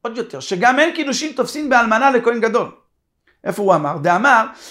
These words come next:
בואו ונצווח על עקיבא בן יוסף שהיה אומר, כל שאין לו ביאה בישראל,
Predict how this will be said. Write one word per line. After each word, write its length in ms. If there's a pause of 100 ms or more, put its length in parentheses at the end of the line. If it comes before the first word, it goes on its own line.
(120)
בואו 420
ונצווח 600
על 100
עקיבא 360
בן 160
יוסף 280
שהיה 520
אומר, 260 (300)
כל 180
שאין 460
לו 200
ביאה 360
בישראל, 720